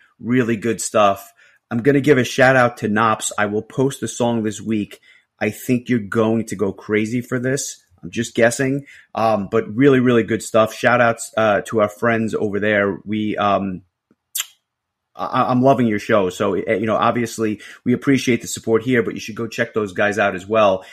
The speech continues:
They do a really good job, um, kinda doing, you know, going through just some of the stuff that they've been listening to and, and other, uh,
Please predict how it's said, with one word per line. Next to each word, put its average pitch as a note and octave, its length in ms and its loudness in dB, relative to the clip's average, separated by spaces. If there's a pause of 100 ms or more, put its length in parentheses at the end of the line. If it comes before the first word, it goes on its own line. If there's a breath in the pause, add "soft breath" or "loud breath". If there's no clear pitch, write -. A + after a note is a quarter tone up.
(160 loud breath)
They G#2 100 -4
do A#2+ 200 0
a A2+ 60 0
really A#2 300 2
good G2 180 -4
job, G2+ 440 4 (100)
um, F#2 480 0 (180)
kinda G#2+ 320 -2 (340)
doing, A#2+ 180 2
you C3 60 0
know, A2+ 80 2
going A2+ 280 0
through A#2+ 200 -2
just - 180 -6
some A2+ 120 2
of G2+ 80 0
the G#2 40 -4
stuff - 260 0
that - 100 -18
they've F#2+ 140 -2
been G2+ 120 -4
listening C#3 340 2
to B2 220 0
and, G2 100 0
and G2 240 -4
other, G#2 380 0
uh, G2 240 4